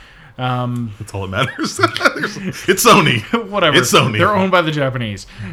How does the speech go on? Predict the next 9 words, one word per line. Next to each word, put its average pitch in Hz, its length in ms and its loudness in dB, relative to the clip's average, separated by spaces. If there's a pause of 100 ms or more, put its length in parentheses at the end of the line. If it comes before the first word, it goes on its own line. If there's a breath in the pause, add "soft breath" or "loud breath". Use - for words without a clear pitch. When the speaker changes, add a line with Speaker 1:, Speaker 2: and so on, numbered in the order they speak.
Speaker 1:
Um, 147 600 -6 (1800 soft breath)
yeah, 180 340 -4
I 127 80 -4
mean, 143 380 -2
those 156 240 -4
are 156 140 -2
all 127 180 -4
massive 120 600 -6
hits. 156 500 -10